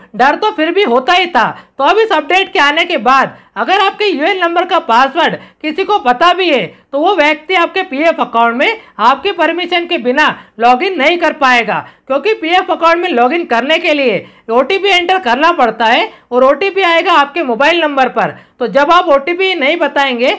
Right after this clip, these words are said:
तो कैसे कोई आपकी परमिशन के बिना आपके पीएफ़ अकाउंट में लॉगिन करेगा? और जब भी कोई व्यक्ति आपकी परमिशन के बिना आपके पीएफ़ अकाउंट में लॉगिन करने की कोशिश करेगा,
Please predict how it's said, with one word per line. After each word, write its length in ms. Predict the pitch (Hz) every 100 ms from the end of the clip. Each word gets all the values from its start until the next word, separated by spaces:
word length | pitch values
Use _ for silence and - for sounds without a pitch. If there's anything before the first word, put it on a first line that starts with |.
| - -
तो 80 | 277
कैसे 340 | 277 277 294 392
कोई 160 | 415
आपकी 260 | 339 339 370
परमिशन 480 | 269 285 302 320 330
के 120 | 294
बिना 240 | 240 277 269 - - -
आपके 300 | 226 262 381
पीएफ़ 320 | 370 359 370
अकाउंट 300 | 269 262 311
में 100 | 320
लॉगिन 380 | 262 233 226 349
करेगा? 600 | 285 302 311 240 180 139 _ -
और 120 | 302
जब 240 | 196 302 311
भी 100 | 415
कोई 160 | 415
व्यक्ति 600 | 294 294 302 392 320 - - -
आपकी 300 | 233 285 415
परमिशन 520 | 359 339 359 359 359 349
के 120 | 349
बिना 260 | 240 302 247 - _ -
आपके 300 | 226 269 392
पीएफ़ 320 | 370 381 370
अकाउंट 300 | 285 320 359
में 80 | 381
लॉगिन 320 | 302 269 370 349
करने 280 | 294 302 330
की 100 | 359
कोशिश 360 | 262 254 330 -
करेगा, 460 | 277 339 370 240